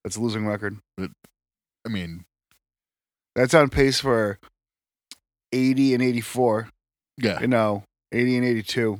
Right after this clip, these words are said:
Speaker 1: There we go.
Speaker 2: I was gonna say, like, seventy-eight and eighty-four. Probably
Speaker 1: Yeah.
Speaker 2: around where they finished. They're just so mediocre.
Speaker 1: They stink.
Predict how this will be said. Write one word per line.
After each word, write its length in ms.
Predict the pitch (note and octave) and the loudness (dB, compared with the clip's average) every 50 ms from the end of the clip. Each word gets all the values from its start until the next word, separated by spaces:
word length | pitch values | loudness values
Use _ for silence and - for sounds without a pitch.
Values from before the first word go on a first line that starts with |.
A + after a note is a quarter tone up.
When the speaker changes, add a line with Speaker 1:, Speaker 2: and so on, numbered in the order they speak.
| - - | -10 -10
Speaker 1:
There 140 | A2 G#2+ G#2+ | -6 -6 -6
we 60 | G2+ | -4
go. 240 | F#2+ G2 F#2+ G2+ G#2+ - _ _ _ _ _ _ _ _ _ _ _ _ _ _ _ _ - | -4 -4 -6 -6 -8 -12 _ _ _ _ _ _ _ _ _ _ _ _ _ _ _ _ -4
Speaker 2:
I 100 | A2 G#2 | -2 -2
was 160 | G2 F#2 F2+ | -2 -2 -4
gonna 160 | - G#2 F#2+ F#2 | -6 -8 -8 -6
say, 180 | - G2+ F2+ | -6 -6 -6
like, 180 | F2 F2 E2+ - | -6 -6 -6 -6
seventy-eight 520 | - - G2 E2+ D#2+ E2+ D#2+ D#2+ E2 - _ | -6 -6 -6 -6 -6 -8 -10 -10 -12 -12 _
and 80 | - D#2+ | -14 -14
eighty-four. 460 | D#2+ E2+ - - F2+ E2+ F#2 G2 - - _ _ _ _ _ _ - | -14 -14 -14 -14 -12 -12 -12 -12 -14 -18 _ _ _ _ _ _ -20
Probably 380 | - - - - - - - - _ _ _ _ _ _ _ _ _ _ _ _ _ _ _ _ _ _ _ _ _ _ _ _ _ _ _ _ _ _ _ - | -18 -18 -18 -18 -18 -20 -20 -20 _ _ _ _ _ _ _ _ _ _ _ _ _ _ _ _ _ _ _ _ _ _ _ _ _ _ _ _ _ _ _ -14
Speaker 1:
Yeah. 240 | - G2 G2+ A2 A#2 A2 _ _ _ _ _ _ - | -10 -8 -6 -6 -8 -10 _ _ _ _ _ _ -14
Speaker 2:
around 280 | C#2+ E2 C#2 C#2+ D2 D2+ | -14 -12 -12 -12 -14 -14
where 120 | D#2 D#2 | -12 -12
they 100 | D#2+ E2 | -12 -12
finished. 340 | - - D#2+ D#2 F2 - - | -12 -14 -14 -14 -10 -4 -2
They're 120 | C3 A#2 | -2 0
just 400 | F#2 F#2 E2+ - - - - - | 0 -2 -4 -4 -6 -6 -8 -10
so 260 | - - - G2 E2 D#2+ | -12 -10 -8 -8 -8 -10
mediocre. 580 | D#2+ D#2+ D2+ D2+ D#2+ D#2+ D#2 D#2 - E2 D#2+ - _ _ _ _ _ _ _ _ _ _ _ _ _ _ _ _ _ _ _ _ _ _ _ _ _ _ _ _ _ _ _ _ _ _ _ _ _ _ _ _ _ _ _ _ _ _ _ _ _ _ _ _ _ _ _ _ _ _ _ _ _ _ _ _ _ _ _ _ _ _ _ _ _ _ _ _ _ _ _ _ _ _ _ _ _ _ _ _ _ _ - - - | -12 -14 -14 -14 -12 -10 -10 -10 -12 -14 -16 -16 _ _ _ _ _ _ _ _ _ _ _ _ _ _ _ _ _ _ _ _ _ _ _ _ _ _ _ _ _ _ _ _ _ _ _ _ _ _ _ _ _ _ _ _ _ _ _ _ _ _ _ _ _ _ _ _ _ _ _ _ _ _ _ _ _ _ _ _ _ _ _ _ _ _ _ _ _ _ _ _ _ _ _ _ _ _ _ _ _ _ -16 -4 0
Speaker 1:
They 120 | B2+ C3 | 0 2
stink. 440 | B2 - - - - B2 A#2 G2+ - | 2 0 0 2 2 2 2 2 -2